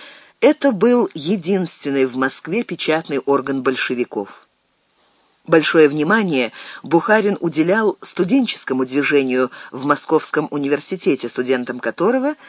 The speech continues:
с тысяча девятьсот седьмого по тысяча девятьсот одиннадцатый год он был. В организованной им совместно с Оболенским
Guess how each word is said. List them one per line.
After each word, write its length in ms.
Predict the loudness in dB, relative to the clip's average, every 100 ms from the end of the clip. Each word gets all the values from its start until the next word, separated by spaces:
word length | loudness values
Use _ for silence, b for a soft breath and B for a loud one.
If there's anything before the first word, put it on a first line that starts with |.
| B
с 140 | -6 -4
тысяча 320 | -4 -4 -4
девятьсот 380 | -4 -2 -4 -2
седьмого 640 | -4 -4 0 0 0 -2 B B -4
по 100 | -2
тысяча 320 | -2 -4 -4
девятьсот 380 | -6 -4 -4 -2
одиннадцатый 600 | -4 -2 -2 -4 -2 0
год 320 | 2 0 -2
он 260 | -6 -4 -4
был. 340 | -6 -8 -8 _ _ _ b b b b b b b
В 140 | 0
организованной 640 | 2 4 4 4 4 4 0
им 220 | 0 -2
совместно 680 | 0 -2 0 0 0 -2 -2
с 120 | -2
Оболенским 800 | 0 0 0 0 -2 -6 -4 -4